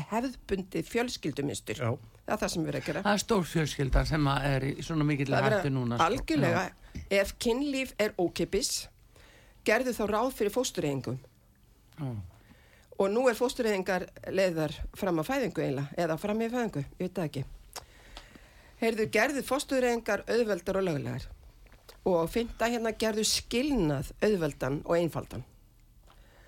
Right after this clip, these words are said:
Speaker 1: Sjötta, gerðu samkynhneigð að öðrum lífsstíl. Sjöunda, eyðilegðu list vísvitandi.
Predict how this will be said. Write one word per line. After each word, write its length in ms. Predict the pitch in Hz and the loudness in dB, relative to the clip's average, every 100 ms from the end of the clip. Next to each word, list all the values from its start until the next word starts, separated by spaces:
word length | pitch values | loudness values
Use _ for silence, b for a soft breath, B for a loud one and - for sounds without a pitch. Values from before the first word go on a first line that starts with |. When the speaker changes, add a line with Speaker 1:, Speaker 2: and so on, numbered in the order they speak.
| b b | b b
Speaker 1:
Sjötta, 440 | - 208 240 269 | -2 -2 0 -4
gerðu 340 | 269 175 156 147 | 0 0 0 0
samkynhneigð 1040 | - 220 262 285 - 240 254 247 269 294 | 0 2 0 -2 -2 0 0 -2 -4 -4
að 220 | - 226 220 | -4 -4 0
öðrum 440 | 220 254 233 202 | 0 2 0 0
lífsstíl. 560 | - 214 - - - 135 - - - _ _ - b b b | -2 -2 -2 -6 -6 -8 -10 -20 -20 _ _ -20 b b b
Sjöunda, 580 | - - 196 196 208 254 277 - _ - b b b b - | -10 -2 0 0 0 -2 -2 -10 _ -20 b b b b 0
eyðilegðu 720 | 180 311 311 247 208 180 185 | 2 2 2 2 2 2 0
list 760 | 190 285 285 - - - - - | 0 0 0 -2 -6 -18 -20 -12
vísvitandi. 1080 | - 185 196 269 - 170 131 - 98 101 - | -6 -2 0 0 -2 -2 -4 -4 -8 -8 -12